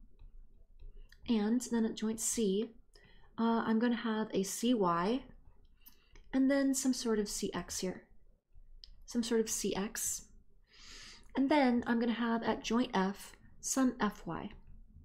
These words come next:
some force at, uh, uh, joint F in the Y direction.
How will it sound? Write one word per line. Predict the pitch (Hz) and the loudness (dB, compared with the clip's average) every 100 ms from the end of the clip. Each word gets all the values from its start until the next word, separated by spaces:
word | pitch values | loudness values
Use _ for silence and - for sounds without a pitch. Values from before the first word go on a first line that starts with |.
| - - - | -20 -20 -12
some | - 269 | 0 0
force | 262 269 262 - | 4 2 2 4
at, | 226 226 - | 2 2 -2
uh, | 208 196 | 0 2
uh, | 190 | 0
joint | 196 202 - | 2 0 2
F | 185 185 - | 0 0 0
in | 185 | 2
the | 180 | 2
Y | 165 165 | 0 -2
direction. | 160 - - - | -4 -4 -6 -8